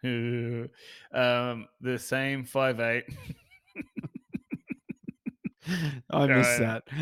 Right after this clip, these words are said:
Speaker 2: Um, I
Speaker 1: It was
Speaker 2: was,
Speaker 1: too,
Speaker 2: it was such a,
Speaker 1: too
Speaker 2: it was a
Speaker 1: subtle,
Speaker 2: good one
Speaker 1: mate.
Speaker 2: too. I was w-, I was watching the, uh, I was
Speaker 1: <laughs>
Speaker 2: having a look at the points differential.
Speaker 1: Um, so he, he's got the same, it's been the same spine basically, right? Because last year, uh,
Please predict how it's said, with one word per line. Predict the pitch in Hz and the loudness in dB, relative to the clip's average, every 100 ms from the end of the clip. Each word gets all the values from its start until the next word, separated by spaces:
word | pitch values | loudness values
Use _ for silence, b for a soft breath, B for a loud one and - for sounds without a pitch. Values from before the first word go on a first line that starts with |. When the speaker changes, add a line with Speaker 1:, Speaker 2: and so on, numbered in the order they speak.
| 151 143 - | -4 -4 0
Speaker 2:
Um, | 160 156 160 156 | 8 10 10 8
I | 170 160 160 | 8 10 10
Speaker 1:
It | |
was | 160 151 | 10 8
Speaker 2:
was, | - | 2
Speaker 1:
too, | 165 | 2
Speaker 2:
it | 165 | 2
was | 165 143 | 0 0
such | 156 147 | -2 -2
a, | 156 | 2
Speaker 1:
too | 190 | 2
Speaker 2:
it | |
was | 151 | 2
a | |
Speaker 1:
subtle, | 135 107 113 | 0 -2 -4
Speaker 2:
good | 117 | -4
one | 104 | -4
Speaker 1:
mate. | 110 | -6
Speaker 2:
too. | - 107 104 _ | -6 -8 -10 _
I | 139 135 | -6 -4
was | 139 | -6
w-, | 139 143 131 131 120 | -8 -12 -12 -14 -10
I | 147 147 | -4 -2
was | 147 147 | -2 -4
watching | 147 151 - 165 | -4 -4 -6 -8
the, | 147 127 123 | -6 -6 -6
uh, | 123 113 113 | -6 -6 -8
I | |
was | 120 - - _ | -6 -6 -8 _
Speaker 1:
<laughs> | - _ | -20 _
Speaker 2:
having | 143 147 | -6 -4
a | |
look | 139 123 | -4 -4
at | 123 | -8
the | 110 | -14
points | - 123 135 | -10 -10 -8
differential. | 143 - 117 101 - 101 | -12 -10 -10 -10 -14 -6
Speaker 1:
Um, | 131 127 123 123 120 117 - _ _ _ _ _ _ _ | 0 4 4 2 0 -8 -16 _ _ _ _ _ _ _
so | - 165 151 | -2 2 2
he, | - | 0
he's | 127 156 147 | -4 -4 -2
got | 175 | -4
the | 143 | -6
same, | - 135 127 120 | -4 -2 -2 -4
it's | 127 | -10
been | - 170 | -6 -4
the | 131 | -4
same | 135 113 | -4 -6
spine | 95 - 107 104 107 95 | -6 -8 -6 -4 -6 -4
basically, | 104 107 - 104 92 90 | -2 -2 -4 -10 -8 -8
right? | 95 104 - - | -6 -6 -8 -12
Because | 131 135 - b b b b b _ | -10 -10 -12 b b b b b _
last | 113 135 185 185 - | 0 2 2 -2 -6
year, | 110 104 104 107 _ _ _ _ - _ 117 | -4 -4 -6 -10 _ _ _ _ -20 _ -4
uh, | 107 107 104 104 | -2 0 0 -2